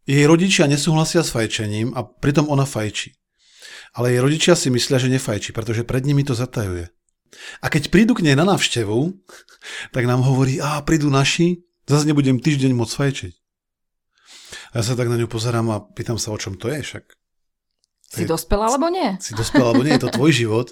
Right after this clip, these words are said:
Speaker 1: No hej, ale keď ja nechcem sklamať našich.
Speaker 2: A to je ešte nič.
Speaker 1: OK.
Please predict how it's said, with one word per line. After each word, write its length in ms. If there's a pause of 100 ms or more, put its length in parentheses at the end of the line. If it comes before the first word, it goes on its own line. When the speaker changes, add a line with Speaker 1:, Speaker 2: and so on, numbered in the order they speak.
(640)
Speaker 1:
No 100
hej, 460 (100)
ale 400
keď 140 (140)
ja 120
nechcem 320
sklamať 380
našich. 320 (320)
Speaker 2:
A 100
to 240
je 140
ešte 340
nič. 400 (560)
Speaker 1:
OK. 480